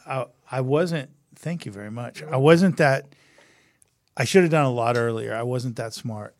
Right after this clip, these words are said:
I could have managed a lot of big bands that I helped get started. Um, but then <clears throat> I, uh, the first real devoted management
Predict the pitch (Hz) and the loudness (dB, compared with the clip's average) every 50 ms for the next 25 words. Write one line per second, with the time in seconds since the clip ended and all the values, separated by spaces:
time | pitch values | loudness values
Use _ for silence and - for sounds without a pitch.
0 | _ - 135 127 - - - 147 135 123 113 117 123 120 117 117 117 117 104 - | _ -16 -14 -14 -8 -6 -4 -4 -4 -4 -6 -6 -8 -6 -6 -6 -8 -10 -10 -12
1 | 123 110 107 113 113 110 110 104 117 107 110 117 113 110 110 113 113 - 123 110 | -12 -10 -10 -10 -10 -10 -10 -12 -14 -14 -14 -14 -16 -14 -16 -16 -14 -14 -14 -14
2 | 110 107 120 110 - - _ _ _ _ _ _ _ _ - - 110 - - - | -12 -12 -12 -14 -14 -18 _ _ _ _ _ _ _ _ -16 -16 -16 -16 -16 -12
3 | - 143 139 147 143 113 104 107 110 - _ _ _ _ _ _ _ _ _ _ | -10 -8 -8 -8 -8 -10 -12 -16 -18 -20 _ _ _ _ _ _ _ _ _ _
4 | _ _ _ _ _ - 131 120 117 117 117 113 113 113 - - 123 123 - - | _ _ _ _ _ -12 -10 -8 -8 -8 -8 -10 -12 -12 -14 -12 -12 -12 -8 -6
5 | 131 123 120 117 120 120 117 - _ _ _ _ - - - - 165 180 165 147 | -6 -6 -6 -6 -8 -10 -12 -14 _ _ _ _ -20 -12 -4 0 0 2 2 0
6 | 131 120 - - - - - 127 123 120 117 117 127 143 127 123 - - - 139 | -4 -6 -10 -16 -16 -12 -10 -8 -6 -6 -6 -6 -8 -10 -12 -14 -14 -8 -4 -4
7 | 135 135 131 - - _ _ - - 147 120 113 120 127 131 139 139 131 127 - | -4 -4 -6 -10 -16 _ _ -20 -18 -16 -12 -10 -8 -6 -6 -4 -6 -6 -8 -12
8 | _ _ _ _ _ _ _ _ _ _ _ _ _ _ _ _ _ _ - - | _ _ _ _ _ _ _ _ _ _ _ _ _ _ _ _ _ _ -8 -8
9 | 127 110 127 127 131 127 123 117 113 117 120 120 120 131 139 139 135 - - 117 | -6 -4 -2 -2 -2 -2 -4 -6 -6 -8 -8 -6 -6 -6 -6 -6 -8 -8 -12 -14
10 | 110 - | -14 -16